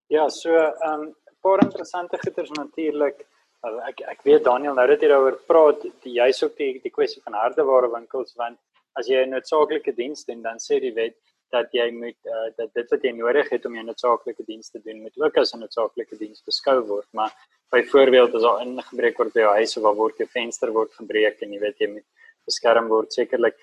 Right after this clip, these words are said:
So, ja, oor daai goed is daar nou 'n klomp, uh, regsopinies wat, wat opgetrek word. Uh, ek het vanoggend 'n baie interessante artikel gelees, uh, onder leiding van die, uh, soort van nasionale krisiskomitee, as mens nou amper soort van kan sê. Uh,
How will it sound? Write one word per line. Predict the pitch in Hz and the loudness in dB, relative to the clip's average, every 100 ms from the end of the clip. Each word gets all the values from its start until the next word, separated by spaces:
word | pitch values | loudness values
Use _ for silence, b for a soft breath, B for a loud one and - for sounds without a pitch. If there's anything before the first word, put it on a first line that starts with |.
| b - | b 0
So, | 131 123 123 - | 6 6 6 2
ja, | 139 113 104 - | 4 4 2 -2
oor | 143 | 0
daai | 120 113 120 | 4 4 4
goed | 156 | 2
is | 147 | 2
daar | 139 | 2
nou | 131 123 | 0 -4
'n | - | 2
klomp, | 156 143 - | 2 2 0
uh, | 123 117 117 113 - | 4 6 6 2 2
regsopinies | 113 113 135 - 123 117 | 2 2 0 0 -4 0
wat, | 117 - - | 0 0 -2
wat | 117 - _ - | -4 -4 _ -8
opgetrek | 135 - - 117 107 - | -4 0 0 2 0 0
word. | 123 - b b b - | -4 -6 b b b -2
Uh, | - | 0
ek | 151 | 0
het | 233 | 4
vanoggend | 233 196 226 208 | 4 6 6 4
'n | |
baie | 123 113 | 4 4
interessante | 151 - 165 160 151 156 | 2 -2 -2 -2 0 4
artikel | 143 139 147 143 143 - | 4 4 -4 -2 -2 0
gelees, | 120 113 120 - - | -2 0 0 -4 -4
uh, | 113 117 | -2 -2
onder | 127 127 | -4 -4
leiding | 113 117 139 147 - | 0 -2 -2 -6 -8
van | 127 123 | -6 0
die, | 117 117 113 | 2 2 0
uh, | 104 104 - - | -4 -6 -8 -12
soort | - 131 | -12 -10
van | 131 120 | -10 -10
nasionale | 113 - 110 117 120 | -12 -8 -4 -2 -4
krisiskomitee, | 139 123 107 - 120 - 120 110 | -6 -10 -10 -10 -12 -8 -2 -2
as | - | -4
mens | 113 | -12
nou | - - | -12 -12
amper | - - | -12 -8
soort | 123 - | -6 -6
van | 117 113 | -10 -16
kan | 110 | -10
sê. | - 120 143 b b b _ 123 | -4 -4 -4 b b b _ -4
Uh, | 127 | -2